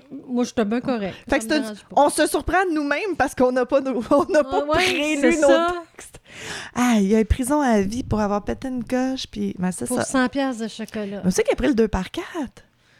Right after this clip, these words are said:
Speaker 2: Moi, c'est ça.
Speaker 1: Ben, ça doit être, euh, ils,
Speaker 2: Du
Speaker 1: ils ont
Speaker 2: décor.
Speaker 1: dit deux par quatre, mais d'après moi, ça doit être le décor,
Speaker 2: Le décor de
Speaker 1: euh,
Speaker 2: Noël,
Speaker 1: de
Speaker 2: genre,
Speaker 1: Noël,
Speaker 2: tu penses
Speaker 1: ouais.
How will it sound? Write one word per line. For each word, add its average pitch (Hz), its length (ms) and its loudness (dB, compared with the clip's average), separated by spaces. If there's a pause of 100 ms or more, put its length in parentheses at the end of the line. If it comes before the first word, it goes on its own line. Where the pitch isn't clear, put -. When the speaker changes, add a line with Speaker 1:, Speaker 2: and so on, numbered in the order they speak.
(560)
Speaker 2:
Moi, 349 120 6
c'est 254 140 2
ça. 392 160 4
Speaker 1:
Ben, 294 240 0
ça 285 240 -2
doit 320 260 0
être, 320 160 -8
euh, 247 300 2
ils, 247 240 -2
Speaker 2:
Du 294 120 -18
Speaker 1:
ils 220 100 -6
ont 202 80 0
Speaker 2:
décor. 262 340 4
Speaker 1:
dit 311 100 -8
deux 349 220 2
par 269 240 -2
quatre, 339 300 0
mais 262 80 -2
d'après 254 240 0
moi, 277 100 0
ça 269 140 -4
doit 240 100 0
être 247 120 -4
le 233 120 0
décor, 247 680 0
Speaker 2:
Le 240 80 6
décor 226 280 4
de 233 60 -2
Speaker 1:
euh, 226 80 -2
Speaker 2:
Noël, 220 460 4
Speaker 1:
de 302 40 0
Speaker 2:
genre, 302 220 2
Speaker 1:
Noël, 262 140 0
Speaker 2:
tu 262 60 -2
penses 240 260 2
Speaker 1:
ouais. 240 180 0